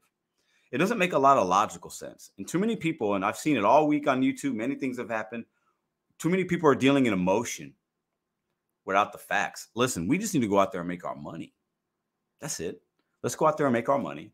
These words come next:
and build the relationships with your restaurants. It's gonna be more beneficial. A lot of you guys are costing yourself money because of your pride or your ego or your lack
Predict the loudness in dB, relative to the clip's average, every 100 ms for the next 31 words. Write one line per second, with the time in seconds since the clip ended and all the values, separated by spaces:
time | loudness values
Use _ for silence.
0 | _ _ _ _ _ _ _ _ _ _
1 | -4 0 4 4 4 2 2 0 -8 -10
2 | -10 -8 -8 -8 -6 -8 -8 -10 0 4
3 | 4 2 0 2 0 -2 -2 0 0 0
4 | -4 -4 -10 -8 -6 0 4 4 0 2
5 | 2 2 -2 -6 -2 -2 -2 -4 -4 -2
6 | -2 -2 -4 -4 -6 -10 _ _ -14 -6
7 | -6 -4 -10 -10 -12 -10 -8 -8 -12 _
8 | _ _ _ _ _ _ _ _ -2 2
9 | 2 2 0 0 0 0 -8 _ _ _
10 | -10 -8 -6 -4 -2 -2